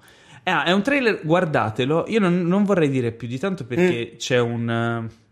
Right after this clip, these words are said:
Speaker 1: racconta una storia drammatica, però a un certo punto c'è una scena molto forte, non vorrei anticiparvela,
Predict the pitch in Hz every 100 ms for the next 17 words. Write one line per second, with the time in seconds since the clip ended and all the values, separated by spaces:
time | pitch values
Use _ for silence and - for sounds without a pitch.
0 | _ 127 151 - 139 123 127 131 220 185
1 | 135 123 110 104 - 123 117 170 139 170
2 | 190 202 156 131 120 - 147 139 160 120
3 | - 107 104 - 120 160 147 127 117 113
4 | 110 110 104 104 104 113 135